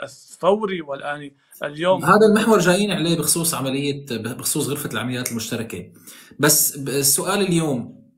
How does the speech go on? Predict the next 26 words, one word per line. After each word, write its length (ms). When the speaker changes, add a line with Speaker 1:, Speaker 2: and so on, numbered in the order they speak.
Speaker 2:
رح 140
يكون 260
في 240
شيء 320
عمليات 640
تحرير 840
أراضي 340
جديدة 400
من 80
سوريا 500
وضمها 520
إلى 160
الأراضي 340
المحررة؟ 680
Speaker 1:
بالتأكيد، 540
Speaker 2:
والله 160
Speaker 1:
نحن 120
Speaker 2:
نقاط 60
Speaker 1:
كعسكريين 540
Speaker 2:
التصعيد 560
هي 460
بصراحة 460
تكبل 680
العمل 400
العسكري 440
اليوم. 240